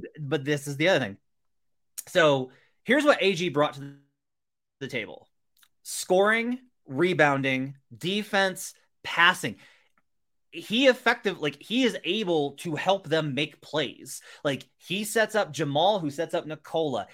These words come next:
He sets up Nikola, who sets up Jamal or K C P. He sets up Jamal, who sets up Nikola, who passes it back to, back to A G. Like, the screening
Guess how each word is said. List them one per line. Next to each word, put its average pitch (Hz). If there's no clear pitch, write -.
He 160
sets 202
up 202
Nikola, 214
who 120
sets 147
up 185
Jamal 254
or 190
K 202
C 214
P. 240
He 208
sets 208
up 196
Jamal, 180
who 180
sets 180
up 156
Nikola, 180
who 165
passes 160
it 156
back 143
to, 151
back 139
to 139
A 139
G. 127
Like, 139
the 151
screening 160